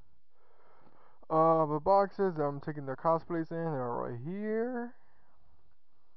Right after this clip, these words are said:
And then the other room, pieces, putting everything together. The mess of a room, <laughs> which is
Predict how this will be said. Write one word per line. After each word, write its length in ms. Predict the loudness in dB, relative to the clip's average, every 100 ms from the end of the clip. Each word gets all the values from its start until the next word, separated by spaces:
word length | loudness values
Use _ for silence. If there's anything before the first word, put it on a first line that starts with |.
| -12 -12 -12 -6
And 160 | -4 -2
then 260 | -2 0
the 160 | 0 2
other 140 | 4
room, 400 | 4 2 2 -2 -6 -4
pieces, 460 | -4 0 0 2 0 -6 -6
putting 220 | -4 -2
everything 300 | -2 -4 -6
together. 460 | 2 4 6 4 0 -8 -12 -12 -10 0
The 140 | 2
mess 260 | 6 4 4
of 160 | 2
a 60 | 4
room, 420 | 8 8 6 2 -6 -12 -12 -12 -12 -12 -14 -14 -14 -2
<laughs> 180 | 2 4
which 240 | 6 4
is 220 | 2 -2